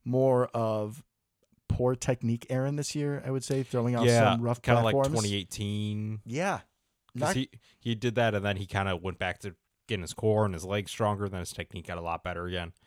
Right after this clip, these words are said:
Speaker 2: Yeah, yeah, could be.
Speaker 1: Whole nother bag of rabbits.
Speaker 2: <laughs> Whole nother bag of rabbits.
Speaker 1: All right.
Speaker 2: So, so what do we get? What's this offseason look like for us, Devin? What do we think we're doing? Let's end on that note.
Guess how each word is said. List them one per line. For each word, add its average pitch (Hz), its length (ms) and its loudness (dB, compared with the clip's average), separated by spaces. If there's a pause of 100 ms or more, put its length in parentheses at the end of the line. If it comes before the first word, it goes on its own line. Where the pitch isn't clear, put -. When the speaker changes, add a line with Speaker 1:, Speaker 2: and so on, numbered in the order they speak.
(1080)
Speaker 2:
Yeah, 85 120 -12 (180)
yeah, 147 140 -8 (160)
could 120 140 -4
be. 175 160 -6 (760)
Speaker 1:
Whole 151 160 -4
nother 156 120 2
bag 143 220 2
of 127 60 -6
rabbits. 170 460 6
Speaker 2:
<laughs> - 0 -
Whole 226 160 4
nother 170 120 4
bag 151 220 4
of 135 80 0
rabbits. - 580 -2 (3000)
Speaker 1:
All 139 100 -4
right. 117 200 -6 (680)
Speaker 2:
So, 156 460 4 (340)
so 147 200 2
what 175 140 6
do 220 60 10
we 202 100 4
get? 135 180 4
What's 143 180 2
this 139 120 2
offseason 110 380 4
look 87 160 -4
like 85 140 -6
for 92 120 -6
us, 90 120 -8
Devin? 82 300 -8 (280)
What 117 100 -2
do 127 60 0
we 113 40 -4
think 104 180 -4
we're 98 100 -2
doing? 85 220 -4 (480)
Let's 110 160 -2
end 104 160 2
on 85 140 2
that 80 200 -2
note. 80 220 -6